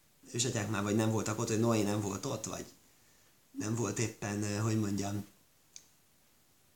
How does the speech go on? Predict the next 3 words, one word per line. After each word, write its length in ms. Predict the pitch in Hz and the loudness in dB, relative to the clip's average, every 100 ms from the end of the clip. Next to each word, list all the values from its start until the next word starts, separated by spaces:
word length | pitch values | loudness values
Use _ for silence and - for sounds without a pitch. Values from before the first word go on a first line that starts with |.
| _ _ _ _ - 139 | _ _ _ _ -12 -2
fontos 360 | 139 131 113 | 0 0 0
döntési 420 | 117 131 127 107 | 2 2 4 4
szerepben, 760 | 110 170 156 98 98 107 190 - | 4 4 4 4 4 4 4 2